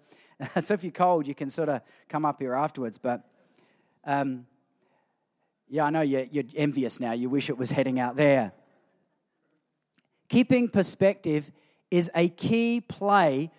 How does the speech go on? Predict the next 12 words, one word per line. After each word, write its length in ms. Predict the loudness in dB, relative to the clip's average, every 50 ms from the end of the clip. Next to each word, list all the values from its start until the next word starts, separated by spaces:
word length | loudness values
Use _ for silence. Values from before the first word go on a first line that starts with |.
| _ -8
to 100 | -8 -2
keeping 320 | 0 -2 0 0 0 0
our 100 | 0 0
passion 400 | 0 0 -2 -2 0 -2 -4 -6
through 200 | -4 -4 -4 -4
the 60 | -4 -4
process. 680 | -2 -2 -2 -2 -2 -4 -6 -8 -8 -10 -12 -12 -14 -18 _ _ _ _ _ _ _ _ _ -20 -20 -20 _ _ _ _ -2
Because 400 | -2 2 4 4 4 2 0 -6
there'll 240 | -2 2 2 2 2
be 100 | 2 -2
times 720 | 0 0 2 2 4 4 2 2 0 -2 -4 -8 -12 -14 _ _ _ _ _ _
when 460 | -2 0 2 2 2 2 0 -2 -6